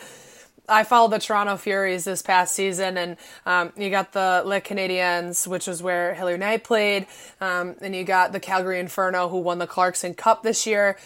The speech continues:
and it, it's just so sad to see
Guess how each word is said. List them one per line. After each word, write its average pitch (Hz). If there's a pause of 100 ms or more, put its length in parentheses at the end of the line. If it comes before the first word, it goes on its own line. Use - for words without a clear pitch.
(260)
and 180
it, -
it's 226
just 233
so 220
sad 196
to 190
see 196